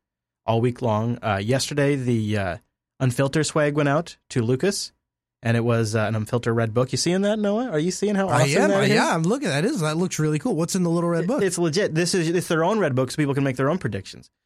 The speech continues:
Speaker 1: For Coda,
Speaker 2: Oh,
Speaker 1: for
Speaker 2: I
Speaker 1: Coda
Speaker 2: see.
Speaker 1: Radio, we had a nice coffee mug with a green handle, green rim, and green inside, and the white on the outside. Real nice. That one went to Adrian. Uh, and of course, uh, the Linux Action Show has a beer coaster.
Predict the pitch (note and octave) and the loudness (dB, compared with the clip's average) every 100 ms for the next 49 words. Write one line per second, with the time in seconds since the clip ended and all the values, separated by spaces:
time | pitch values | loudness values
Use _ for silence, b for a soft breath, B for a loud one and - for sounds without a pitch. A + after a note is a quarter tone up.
0 | _ - B2 E3 E3 F#3+ D#3 G2 D#3 D#3 | _ -4 2 4 6 6 4 0 0 0
1 | C#3+ C#3 D3 D#3+ D3 C3+ B2 B2+ B2+ - | 2 0 0 0 0 0 0 0 -2 -2
2 | C3 B2 C#3 C3 A#2+ A#2 A2+ C#3 C#3+ C#3 | -2 0 0 0 -2 -4 0 0 2 2
3 | C3 C3 B2 C3+ C3 B2 B2 C#3 - A#2 | 2 0 0 0 2 2 2 2 0 -2
4 | G#2+ B2 A#2+ A#2 - A#2+ A#2 G#2 G#2 A2 | 0 2 2 0 0 2 2 0 0 0
5 | G#2 G#2+ G#2 - A2 A#2+ - _ _ _ | 0 -2 -4 -4 -4 -4 -10 _ _ _
6 | - A2+ G#2 G2 G2 A2+ - _ _ _ | -2 0 2 -2 -4 -8 -14 _ _ _
7 | A2+ G#2+ G#2+ G#2 D2+ G#2 G#2+ F2+ G2+ _ | 0 0 0 -2 -4 -4 -6 -8 -10 _
8 | _ _ _ _ - - F2 B1+ - C#3 | _ _ _ _ -6 -2 -2 -2 0 0
9 | D3 - - D3 B2 - A2 G2 F#2+ - | 0 -4 -2 0 0 0 -2 -2 -6 -6
10 | B2+ D3 C#3+ C3 C3 - E3 - A#2+ G#2 | 0 2 2 2 2 0 -2 0 0 0
11 | A2+ A2+ G#2+ A#2 G#2+ D3 E3 D#3 B2+ - | 2 0 0 -4 0 0 2 2 0 0
12 | G2+ G#2 | -4 -6